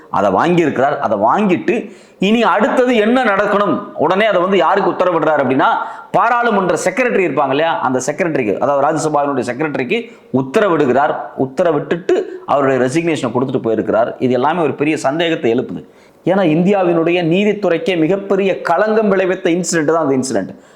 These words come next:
அதாவது, யஷ்வந்த் வர்மா வீட்டுல பிடிக்கப்பட்ட அந்த பணம். அதுக்கு பிறகு அவர் மேல எந்த நடவடிக்கையுமே எடுக்கல,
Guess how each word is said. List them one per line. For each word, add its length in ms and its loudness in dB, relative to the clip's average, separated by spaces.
அதாவது, 600 4
யஷ்வந்த் 240 0
வர்மா 300 2
வீட்டுல 280 -2
பிடிக்கப்பட்ட 480 -2
அந்த 220 -2
பணம். 400 -2
அதுக்கு 300 2
பிறகு 280 0
அவர் 140 2
மேல 220 2
எந்த 260 2
நடவடிக்கையுமே 680 2
எடுக்கல, 360 0